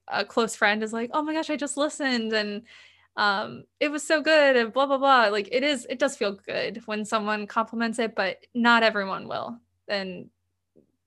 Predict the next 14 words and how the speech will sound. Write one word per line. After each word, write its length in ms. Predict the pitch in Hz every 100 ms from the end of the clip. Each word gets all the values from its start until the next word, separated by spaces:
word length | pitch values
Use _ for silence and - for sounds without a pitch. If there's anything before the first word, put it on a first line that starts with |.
| _ -
you 180 | 226 202
just, 320 | - - -
I 100 | 202
mean, 180 | 202 190
you 60 |
have 100 | 202
to 100 | 214
accept 300 | 208 - -
that. 240 | 127 127 - _ _ _ _ -
Not 220 | 226 269
everyone 340 | 262 262 254
will 80 | 247
like 260 | 208 - -
you. 200 | -